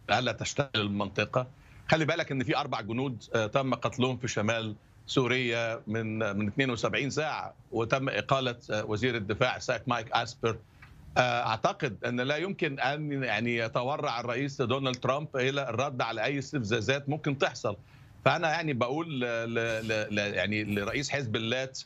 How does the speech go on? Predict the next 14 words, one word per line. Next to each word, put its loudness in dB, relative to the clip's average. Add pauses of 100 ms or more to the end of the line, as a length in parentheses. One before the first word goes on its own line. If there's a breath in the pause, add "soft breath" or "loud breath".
(340)
في 4
لبنان 2
يلم -2
الدور -4
شوية، 0
وإلا -2
أن 0
هيكون 0
العقاب، 0
آه، 0
يعني، 0
آه، 2
صارم 2
جدًا. -2